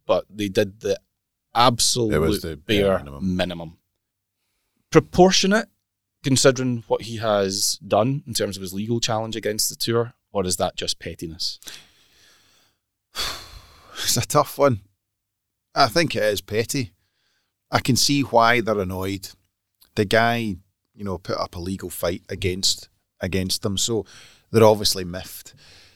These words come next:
Speaker 2: And there is obviously probably more behind the scenes than we're aware of,
Speaker 1: Mm-hmm.
Speaker 2: because f-,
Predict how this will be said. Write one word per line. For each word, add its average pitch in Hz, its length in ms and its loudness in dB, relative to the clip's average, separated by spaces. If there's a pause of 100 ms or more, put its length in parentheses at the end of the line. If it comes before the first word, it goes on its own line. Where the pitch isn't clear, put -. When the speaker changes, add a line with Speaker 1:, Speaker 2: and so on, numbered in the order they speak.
(420)
Speaker 2:
And 131 280 6
there 131 120 10
is 113 120 4
obviously 131 460 4
probably 117 500 2
more 107 300 4
behind 104 420 -4
the 98 60 -4
scenes 104 420 -4
than 98 200 -10
we're 95 160 -2
aware 92 320 -4
of, 98 200 -4
Speaker 1:
Mm-hmm. 92 200 -4 (440)
Speaker 2:
because 101 380 0
f-, - 200 -12